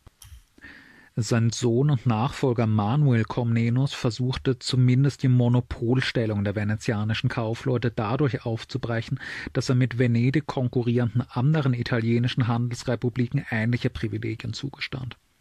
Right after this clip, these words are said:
Elfhundertneunundsechzig und elfhundertsiebzig wurden mit Venedigs Konkurrenten Genua und Pisa ähnliche Verträge abgeschlossen.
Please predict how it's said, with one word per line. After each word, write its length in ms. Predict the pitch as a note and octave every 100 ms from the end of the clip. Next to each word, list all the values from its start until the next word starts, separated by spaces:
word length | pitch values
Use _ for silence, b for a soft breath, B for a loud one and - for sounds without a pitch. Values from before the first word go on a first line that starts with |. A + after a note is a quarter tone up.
| B B B B B -
Elfhundertneunundsechzig 1500 | C3 B2+ - C#3 B2 A#2 A#2 G#2+ C3 C#3 - B2 B2 - C#3 C3
und 180 | B2
elfhundertsiebzig 1120 | B2+ B2+ - C3 A2+ - B2+ C3+ - - B2+ B2
wurden 280 | B2 B2 B2
mit 180 | A2
Venedigs 520 | B2 A#2+ A#2 B2+ C#3+ -
Konkurrenten 800 | C3+ B2 C3+ A#2+ A2+ B2+ C3+ A#2
Genua 480 | A#2+ B2 C#3 C3 A#2
und 160 | A#2+
Pisa 520 | - C3+ D3+ C3+ B2+ A#2
ähnliche 400 | A2 A#2+ A#2+ A#2
Verträge 500 | - - A2 G#2 A#2+
abgeschlossen. 640 | A2 - B2+ - B2 -